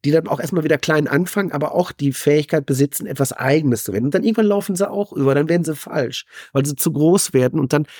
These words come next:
kommt wieder ein Schnitt und dann kommt wieder was anderes. Also diese Vor-, dass das auch so organische Prozesse sind, die dann anschwillen,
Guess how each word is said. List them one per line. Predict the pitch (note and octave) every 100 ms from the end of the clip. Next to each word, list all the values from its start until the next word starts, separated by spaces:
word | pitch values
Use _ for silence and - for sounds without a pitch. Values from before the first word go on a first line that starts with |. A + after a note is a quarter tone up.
| - -
kommt | G3 -
wieder | A3+
ein | E3+
Schnitt | - A#2 G2
und | -
dann | B2
kommt | - D3
wieder | D3+ D#3+
was | -
anderes. | E3+ D3+ F#2+ - -
Also | A#2 C3
diese | F3+ -
Vor-, | - E3 - - -
dass | C3+
das | D#3 -
auch | D3+
so | - D#3 -
organische | C3+ C3 E3+ F#3+ -
Prozesse | - - F3 E3+ A#2
sind, | A2 A2
die | B2+
dann | B2
anschwillen, | C#3 F3 E3+ - C#3+ D3+ D#3 E3+